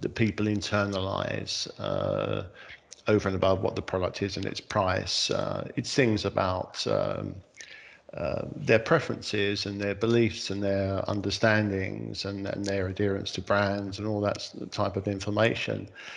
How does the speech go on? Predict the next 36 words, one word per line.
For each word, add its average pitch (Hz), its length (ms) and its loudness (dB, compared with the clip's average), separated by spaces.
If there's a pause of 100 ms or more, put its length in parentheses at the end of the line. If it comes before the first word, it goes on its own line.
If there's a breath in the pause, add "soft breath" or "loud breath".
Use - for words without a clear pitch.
(200 loud breath)
And 123 120 10
this 156 180 8
information 107 680 2
is 98 140 -2
very 110 280 6
much, - 640 -2
it, 113 160 -4
it 113 240 2
can 113 120 4
be 113 80 8
very 104 220 6
personal 101 880 2
and 95 180 0
it - 80 -4
can 104 100 -8
be 107 100 2
very 101 240 4
individual. 101 880 2 (540 loud breath)
Um, 104 400 2
and 117 160 -2
this 127 180 4
is 120 80 0
the 113 80 4
gold 107 340 6
really 98 220 2
for 101 120 -10
companies 98 500 -6
to 110 100 -4
go 104 180 2
and 101 140 -2
get 104 300 0
this 101 180 -2
type 95 240 -4
of - 140 -8
information, 104 680 -4
understanding, 123 840 2